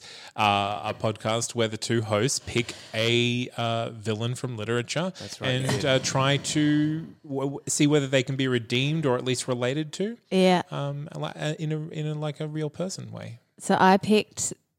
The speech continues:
Speaker 3: I went through the list and I went, Who do I hate the most. And I, <clears throat>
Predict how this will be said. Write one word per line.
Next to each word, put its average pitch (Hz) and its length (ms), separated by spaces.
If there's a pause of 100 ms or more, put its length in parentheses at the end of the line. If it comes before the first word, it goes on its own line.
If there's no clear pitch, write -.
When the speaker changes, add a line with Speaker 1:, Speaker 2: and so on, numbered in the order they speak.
(100)
Speaker 3:
I 185 80
went 185 220
through 190 160
the 180 80
list 170 280
and 175 80
I 165 40
went, 156 180
Who 170 160
do 165 120
I 156 100
hate 143 400 (340)
the 143 140
most. - 600 (220)
And 170 180
I, 180 560 (280)
<clears throat> 208 180